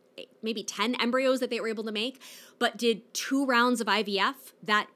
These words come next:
didn't work with her carrying, so then they moved on to a surrogate.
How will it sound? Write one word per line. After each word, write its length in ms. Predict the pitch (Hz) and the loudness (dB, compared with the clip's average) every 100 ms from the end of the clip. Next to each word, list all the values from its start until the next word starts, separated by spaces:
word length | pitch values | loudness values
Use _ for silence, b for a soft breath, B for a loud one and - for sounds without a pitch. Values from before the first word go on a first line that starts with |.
| _ 170 | _ -8
didn't 300 | 202 208 220 | -2 -2 0
work 380 | 185 262 - - - | -2 -4 -6 -14 -2
with 180 | 214 | -2
her 140 | 202 233 | 0 -4
carrying, 560 | 233 202 226 247 262 262 | -2 -2 -2 -2 -4 -4
so 180 | - 190 | -4 -2
then 200 | 190 208 | -2 -2
they 120 | 226 | 0
moved 220 | 233 214 | 0 0
on 160 | 208 214 | -2 -2
to 120 | 208 | -4
a 60 | 208 | -4
surrogate. 480 | 190 196 208 262 | -6 -6 -4 -6